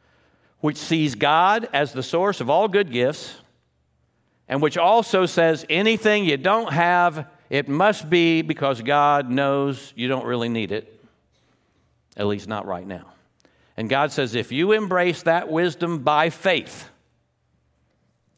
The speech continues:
you'll find an inner peace you didn't know was possible.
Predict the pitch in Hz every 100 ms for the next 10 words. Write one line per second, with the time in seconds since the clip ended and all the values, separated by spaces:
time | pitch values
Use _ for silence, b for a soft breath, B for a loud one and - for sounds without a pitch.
0 | _ _ _ _ _ _ _ _ _ _
1 | _ 113 120 127 123 123 117 120 143 147
2 | 127 117 113 - 113 110 123 120 113 110
3 | 107 104 101 - 120 120 - - 92